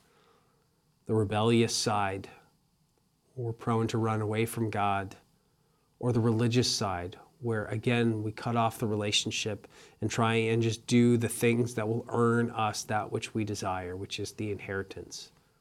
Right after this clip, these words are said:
Instead, we need to press in and see the heart of the Father who simply wants to walk with us, to know us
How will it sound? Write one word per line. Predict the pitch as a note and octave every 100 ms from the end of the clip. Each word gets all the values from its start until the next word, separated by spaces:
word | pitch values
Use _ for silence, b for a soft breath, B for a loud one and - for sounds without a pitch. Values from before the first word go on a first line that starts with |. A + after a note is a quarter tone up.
| _ _ _ _ _ _ _ _ A2
Instead, | G#2 - G#2+ G#2+
we |
need | A2 G#2
to | G#2
press | - G#2+ - -
in | G#2 G2+
and | G2+
see | - G#2
the | G2+
heart | - G#2+ G#2+ -
of | A2 G#2+
the | -
Father | - G2 F2+ F#2 F#2+
who | -
simply | - - A2+ A#2 A2
wants | G#2 G#2 G2+ -
to | A#2+
walk | G#2+ G#2 F2+ -
with | G2
us, | D2+ - -
to | -
know | A2 G#2+ G#2+ - -
us | G2+ -